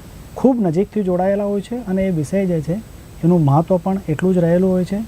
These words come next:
અમારી બી ઇન્ડિયા ન્યૂઝ ચેનલનો હેતુ એ છે કે આપણા જે દર્શક મિત્રો છે તે દર્શક મિત્રો સુધી તમામ પ્રકારના સંબંધિત વિષયોની માહિતી ખૂબ સચોટ રીતે પહોંચે, ખૂબ સારી રીતે પહોંચે.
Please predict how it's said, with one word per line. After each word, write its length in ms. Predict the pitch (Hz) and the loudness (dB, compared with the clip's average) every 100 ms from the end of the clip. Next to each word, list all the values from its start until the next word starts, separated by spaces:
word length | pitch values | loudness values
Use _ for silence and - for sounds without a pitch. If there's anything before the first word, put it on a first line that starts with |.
| - - - - 160 | -12 -18 -18 -6 2
અમારી 260 | 185 208 | 4 4
બી 180 | 170 220 | 4 4
ઇન્ડિયા 360 | 240 185 190 190 | 4 4 2 2
ન્યૂઝ 300 | 170 214 220 | 2 2 0
ચેનલનો 380 | 175 170 185 | 0 0 0
હેતુ 340 | 151 156 196 214 | 0 0 -4 -2
એ 120 | 202 185 | -2 0
છે 160 | 175 | 0
કે 140 | - 202 | -2 -2
આપણા 260 | 165 190 | -2 0
જે 140 | 190 175 | 2 2
દર્શક 340 | 151 - 214 | 0 0 2
મિત્રો 300 | 170 165 165 | 2 2 -2
છે 140 | 165 220 - - - - - | -2 -6 -10 -20 -20 -20 2
તે 100 | 262 | 4
દર્શક 300 | 214 - 220 | 4 2 -2
મિત્રો 280 | 202 175 208 | -4 -4 -6
સુધી 360 | 196 185 240 - - - - | -4 -6 -6 -10 -20 -20 -2
તમામ 280 | 175 233 254 | 2 4 2
પ્રકારના 500 | 185 170 190 202 208 - | -2 -2 -2 -2 -6 -8
સંબંધિત 440 | 170 175 208 220 170 | -2 2 2 2 0
વિષયોની 440 | 156 180 190 190 | 0 0 0 0
માહિતી 480 | 170 147 165 190 208 - - - - | 0 0 0 -2 -4 -8 -20 -20 -12
ખૂબ 220 | - 254 233 - - - - - | 0 2 0 -10 -20 -20 -20 -8
સચોટ 320 | 165 220 233 | -2 0 0
રીતે 200 | 208 214 | -2 -2
પહોંચે, 400 | 208 196 175 214 247 - - | -4 -4 -4 -6 -8 -16 -8
ખૂબ 160 | 214 226 | -6 -4
સારી 200 | 170 160 | -2 2
રીતે 240 | 208 202 208 | 2 2 0
પહોંચે. 420 | 196 175 202 | 0 -4 -4